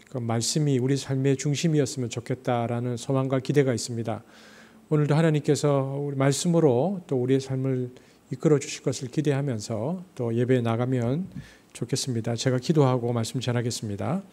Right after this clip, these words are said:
사랑의 주님 감사합니다. 오늘도 우리 사랑하는 지체들과 함께 하나님의 말씀 앞에 섰습니다.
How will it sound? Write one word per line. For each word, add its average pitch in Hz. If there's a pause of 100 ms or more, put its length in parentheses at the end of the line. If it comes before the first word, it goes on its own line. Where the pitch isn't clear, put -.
(920)
사랑의 175
주님 165
감사합니다. 139
오늘도 147 (340)
우리 139
사랑하는 139
지체들과 147
함께 147 (360)
하나님의 143
말씀 123
앞에 151
섰습니다. 120